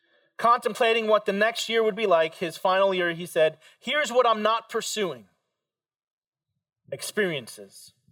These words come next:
I have no desire to visit one last beautiful place or go on some adventure that I've always wanted.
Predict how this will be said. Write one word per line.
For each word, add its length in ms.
I 140
have 180
no 180
desire 520
to 100
visit 340
one 240
last 320
beautiful 360
place 400
or 160
go 160
on 160
some 180
adventure 400
that 140
I've 140
always 280
wanted. 440